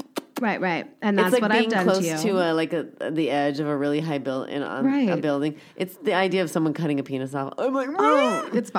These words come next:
Speaker 2: Even though
Speaker 1: vomiting.
Speaker 2: I don't have one, it makes my butthole
Speaker 1: Sure,
Speaker 2: pucker.
Speaker 1: sure. It makes you kind of cross your legs a little.
Speaker 2: Yeah, is that weird?
Speaker 1: No, not at all. But I
Speaker 2: Um,
Speaker 1: also think, you know, sometimes I worry, like, why am I so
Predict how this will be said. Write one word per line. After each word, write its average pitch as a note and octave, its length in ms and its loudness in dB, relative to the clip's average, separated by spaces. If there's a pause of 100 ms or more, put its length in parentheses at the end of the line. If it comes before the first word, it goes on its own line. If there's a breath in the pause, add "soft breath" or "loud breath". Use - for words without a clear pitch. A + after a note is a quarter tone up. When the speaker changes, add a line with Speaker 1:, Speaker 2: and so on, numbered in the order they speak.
Speaker 2:
Even A3+ 160 2
though A#3+ 100 4
Speaker 1:
vomiting. - 20 -
Speaker 2:
I G3 100 2
don't E3+ 220 0
have C#3+ 260 -2
one, D#3+ 200 0
it D3 100 -2
makes C#3+ 280 -2
my D3+ 160 -2
butthole B2+ 320 -4
Speaker 1:
Sure, A#3 260 4
Speaker 2:
pucker. F4 120 2
Speaker 1:
sure. B3 160 0
It B3+ 40 2
makes A#3 220 2
you A#3 60 -2
kind A3+ 180 4
of G#3+ 80 -6
cross F#3+ 240 0
your G3+ 80 2
legs F#3 220 2
a A3 60 2
little. A#3 420 2
Speaker 2:
Yeah, F4 380 2
is G#3 100 0
that C4 160 4
weird? F#3+ 220 2
Speaker 1:
No, C#4+ 240 4
not F3+ 180 2
at F3 80 -4
all. C4 320 0
But G#3 240 6
I A3+ 140 4
Speaker 2:
Um, G#3 60 4
Speaker 1:
also A#3 200 2
think, A#3 340 -2
you A#3 120 0
know, G3+ 280 0
sometimes A#3 460 2
I G3+ 140 2
worry, E3 420 2
like, F3 180 0
why F3 460 2
am F#3+ 140 0
I F#3 160 2
so F3 480 0